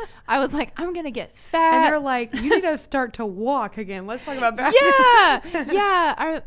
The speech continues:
Speaker 2: uh, the physical therapist, the day I was relearning to walk, they said, "You're gonna take a step today." And I said, "I'm gonna take ten steps."
Speaker 1: Oh my
Speaker 2: And they're like,
Speaker 1: goodness.
Speaker 2: "How about we'll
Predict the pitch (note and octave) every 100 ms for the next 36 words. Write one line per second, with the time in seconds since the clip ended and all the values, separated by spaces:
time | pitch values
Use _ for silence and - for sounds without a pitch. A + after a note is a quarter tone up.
0 | - D4 C#4 C4+ A#3+ C4 B3+ B3 D4 -
1 | C#4 C4 B3 B3+ A#3 A3+ B3+ B3+ A#3+ A3+
2 | - A#3+ A#3 A#3+ B3 A#3 A#3 A3+ A3 A3
3 | G#3 - - - - A3 - A#3 A3+ A#3
4 | A3+ A3 A3+ A#3 B3+ B3 A#3 B3+ A3+ -
5 | A3 - B3 - - A3 F#3+ F3 G#3+ G#3+
6 | - G#3+ A3+ A#3 A3+ A3+ - A3+ G3 G3+
7 | G3 F3 - - - - G#3+ G#3 G3+ A3
8 | A3+ A3 G3 - - - C4 B3 A#3+ A3
9 | F#3 - B3 B3